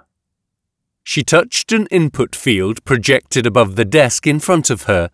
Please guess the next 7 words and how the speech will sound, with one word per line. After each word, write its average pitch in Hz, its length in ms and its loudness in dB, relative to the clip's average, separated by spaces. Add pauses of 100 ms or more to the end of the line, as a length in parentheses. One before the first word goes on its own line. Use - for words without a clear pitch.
(380)
turning 110 460 2
the 98 80 0
mess 104 420 0
this 139 360 0
way 90 320 -4
and 131 240 -2
that. 113 480 -2